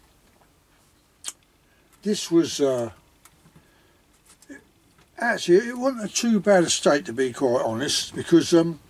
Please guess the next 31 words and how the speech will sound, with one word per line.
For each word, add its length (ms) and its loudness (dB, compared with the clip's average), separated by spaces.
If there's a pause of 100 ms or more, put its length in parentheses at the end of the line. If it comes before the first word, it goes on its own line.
(960)
considering 480 0
how 180 2
old 240 6
it 100 -6
is, 380 -4 (600)
um, 420 -2
you 160 -8
don't 260 2
get 260 -2
pressure 440 0
in 100 -6
it, 260 -6
so 340 2
it's 220 -2
just... 280 0
a, 380 -2 (280)
basically 400 0
you 100 -2
could 160 -10
say 220 2
it's 160 -4
like 220 -4
a... 240 -2
Um, 240 -8 (1500)
a 60 -12
Trangia. 640 -4 (1080)
Um, 380 -8 (360)
as 200 -10
I 80 -6
say, 60 -4
th-, 180 -12